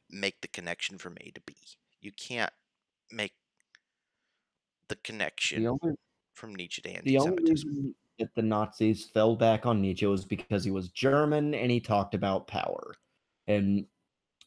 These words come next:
Speaker 2: I, I, I think maybe the only member of the high-ranking member of the Nazi Party, not rank-and-file party members, like Heidegger was a rank-and-file Nazi Party member who did understand Nietzsche very well. But in terms of the high command, I think that Goebbels,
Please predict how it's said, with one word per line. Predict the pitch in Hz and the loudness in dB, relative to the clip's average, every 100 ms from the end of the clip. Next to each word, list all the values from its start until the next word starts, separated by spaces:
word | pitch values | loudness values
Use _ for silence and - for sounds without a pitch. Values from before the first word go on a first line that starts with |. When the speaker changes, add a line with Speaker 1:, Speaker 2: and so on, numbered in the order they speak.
| - | 2
Speaker 2:
I, | 151 | 2
I, | 139 143 | 4 4
I | 147 | 4
think | 208 165 | 4 4
maybe | 151 151 | 4 6
the | 131 123 | 4 4
only | 127 139 | 2 4
member | 104 104 104 104 98 | 2 2 2 2 0
of | - 107 101 - | 0 0 -2 -2
the | 113 113 - | -4 -4 -6
high-ranking | - 123 113 104 92 101 | 2 4 4 0 -2 -4
member | 95 92 95 | -2 0 -2
of | 92 | -2
the | |
Nazi | 98 92 92 95 | -4 -4 -4 -6
Party, | - 98 92 98 - - - - - | -2 -2 0 -2 -6 -14 -20 -20 -6
not | 160 160 131 | 2 2 4
rank-and-file | 135 123 113 117 101 | 2 4 2 4 2
party | 95 120 101 | 4 2 0
members, | 95 90 98 92 | -2 -4 -4 -2
like | 98 | -2
Heidegger | - 139 120 101 101 | 0 2 4 2 0
was | 104 95 | -2 -2
a | |
rank-and-file | 101 98 98 92 101 95 | -4 -4 -4 -2 0 0
Nazi | 95 95 98 | -2 -6 -6
Party | - 101 | -2 -2
member | 95 92 95 | -2 -6 -4
who | 98 | -4
did | 92 127 120 | 4 6 6
understand | 101 92 90 - 113 98 | 4 0 -4 -2 -2 0
Nietzsche | 101 - 98 | -2 -4 -4
very | 98 95 | -2 -4
well. | 98 120 90 - - _ _ _ _ _ _ _ _ _ _ - | 2 4 4 -2 -14 _ _ _ _ _ _ _ _ _ _ -4
But | 127 | 4
in | 147 | 4
terms | 139 185 175 | 4 2 2
of | 123 | 0
the | 117 | 0
high | 131 127 | 2 2
command, | 127 104 104 104 | 2 0 0 -2
I | 101 | 0
think | 135 131 | -2 0
that | 110 110 | 0 0
Goebbels, | 101 107 104 98 98 - | 4 4 4 0 -2 -6